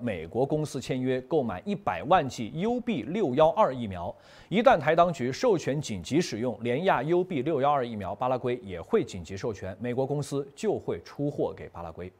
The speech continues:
报道称，在巴拉圭政府十六号签署购买一百万剂联亚U B六幺二疫苗的仪式上，台当局所谓驻巴拉圭代表也有出席。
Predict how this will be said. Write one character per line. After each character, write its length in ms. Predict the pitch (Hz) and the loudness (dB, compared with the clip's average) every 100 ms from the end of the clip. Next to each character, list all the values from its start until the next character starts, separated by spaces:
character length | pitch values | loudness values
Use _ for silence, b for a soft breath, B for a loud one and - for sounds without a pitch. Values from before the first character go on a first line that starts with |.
| _ _ _ | _ _ _
报 120 | 220 | 10
道 100 | 185 | 10
称， 240 | 156 180 185 | 8 4 6
在 220 | 202 180 | 8 8
巴 160 | 170 202 | 8 6
拉 40 | |
圭 160 | 196 208 | 8 6
政 220 | 214 175 | 6 0
府 160 | - 123 | -2 -2
十 140 | 170 | 2
六 160 | 226 170 | 4 4
号 200 | - 123 | 4 2
签 240 | - 170 | 2 -2
署 200 | 165 113 | -2 -6
购 200 | 104 185 | 0 0
买 160 | 135 104 | 0 -2
一 140 | 202 | -2
百 220 | 160 113 | 0 0
万 200 | 120 175 | 4 2
剂 260 | 139 147 120 | 2 -2 0
联 280 | 120 113 180 | 2 2 4
亚 220 | 185 123 | 2 2
U 240 | 185 226 | 0 -2
B 200 | 220 190 | -2 -4
六 220 | 139 214 165 | 0 0 4
幺 140 | 190 | 4
二 180 | 196 160 | 4 2
疫 140 | 180 | 0
苗 180 | 147 117 | -2 0
的 80 | 120 | 0
仪 140 | 104 | -4
式 180 | 135 - | -4 -4
上， 240 | - 104 - | -2 -4 -2
台 180 | - 135 | -2 2
当 180 | 147 | 2
局 220 | 156 104 117 | 0 -4 -4
所 240 | - 90 | -4 -4
谓 300 | 110 135 113 | 0 0 0
驻 240 | - 175 | -4 -4
巴 160 | 131 196 | 2 4
拉 100 | 202 | 4
圭 220 | 202 214 | 2 -2
代 200 | 208 226 | 4 2
表 240 | 139 95 78 - | 2 -4 -8 -10
也 160 | 110 120 | -2 2
有 160 | 160 | 2
出 180 | 95 143 | 0 -4
席。 320 | 139 - 90 | -4 -6 -12